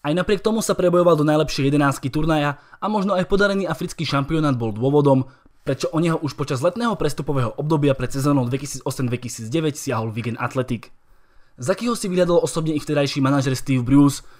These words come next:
ktorý bol dokonca dvakrát v Káhire, aby si zaistil kúpu egyptského gladiátora.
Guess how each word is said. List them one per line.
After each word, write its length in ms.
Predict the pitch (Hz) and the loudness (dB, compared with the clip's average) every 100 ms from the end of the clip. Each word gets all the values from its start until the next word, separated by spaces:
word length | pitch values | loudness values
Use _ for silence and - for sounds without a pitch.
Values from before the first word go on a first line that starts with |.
| - - | -12 -4
ktorý 160 | 240 | 0
bol 160 | 214 294 | 2 2
dokonca 320 | 196 180 180 | 0 -2 2
dvakrát 320 | 151 147 131 | 2 2 0
v 80 | - | 2
Káhire, 320 | 156 151 147 | 2 2 2
aby 160 | 123 117 | 0 -2
si 80 | 117 | 0
zaistil 400 | 127 135 131 117 | 0 2 -2 -2
kúpu 320 | 143 135 123 | -2 0 -4
egyptského 480 | 117 - - 117 98 | -6 -10 -6 -6 -4
gladiátora. 640 | 104 120 117 113 107 | -4 0 0 0 -6